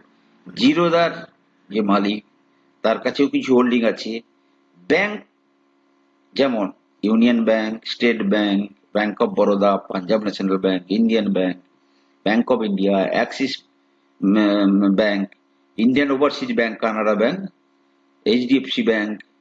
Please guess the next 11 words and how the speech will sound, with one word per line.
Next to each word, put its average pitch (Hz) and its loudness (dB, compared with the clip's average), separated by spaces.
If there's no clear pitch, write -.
ইউকো 120 2
ব্যাংক, 101 0
এরা 98 0
কিন্তু 101 -4
প্রত্যেকেই 123 0
কিন্তু 104 -4
কম 101 0
বেশি, - -2
আহ, 92 0
এর 117 0
হোল্ডিং 113 2